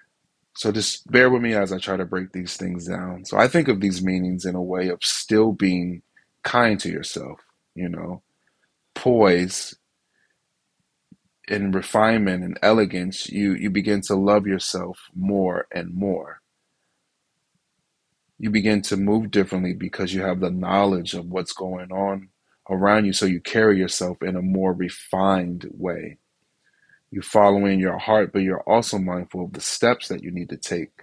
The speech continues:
just to be a little bit better. For me, lately, I've been taking the time to pray, and, you know, lately my prayer is to be more grateful for any and everything, and also that I get some help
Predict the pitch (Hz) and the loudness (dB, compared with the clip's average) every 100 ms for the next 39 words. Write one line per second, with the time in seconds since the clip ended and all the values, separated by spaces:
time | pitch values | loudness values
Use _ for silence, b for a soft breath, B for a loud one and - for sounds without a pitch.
0 | B B _ 120 - 92 90 90 90 87 | B B _ -8 -6 -4 -2 -2 -2 -4
1 | - - - - - - _ _ _ _ | -8 -10 -12 -14 -14 -18 _ _ _ _
2 | _ b b b b _ _ _ _ _ | _ b b b b _ _ _ _ _
3 | _ _ _ _ _ - 101 - 107 110 | _ _ _ _ _ -16 -8 0 2 4
4 | 113 104 101 104 92 101 92 90 92 95 | 2 4 6 6 4 4 2 0 -6 -4
5 | 107 98 90 87 - 95 90 92 - - | -2 -2 -4 -6 -8 -6 -6 -8 -12 -6
6 | 95 92 92 87 87 87 - _ _ _ | -2 0 0 -4 -8 -14 -18 _ _ _
7 | 95 95 92 95 92 95 87 - - 92 | -6 -2 0 2 2 -2 -4 -8 -2 0
8 | 92 87 87 90 - - _ - 95 139 | 0 -2 -6 -8 -12 -16 _ -4 2 4
9 | 123 90 90 95 95 - 90 90 - - | 4 2 2 0 0 -4 -6 -8 -12 -8
10 | 92 - 104 95 87 - 92 92 - 87 | -6 -4 -2 -2 -2 -2 0 -2 -4 -8
11 | 87 87 90 b b b b _ _ _ | -6 -8 -10 b b b b _ _ _
12 | _ _ _ 101 98 98 104 - 98 92 | _ _ _ -2 2 4 2 2 0 0
13 | - - _ 104 98 95 95 104 92 90 | -4 -16 _ 2 4 4 2 -2 -6 -4
14 | 104 98 | -2 -2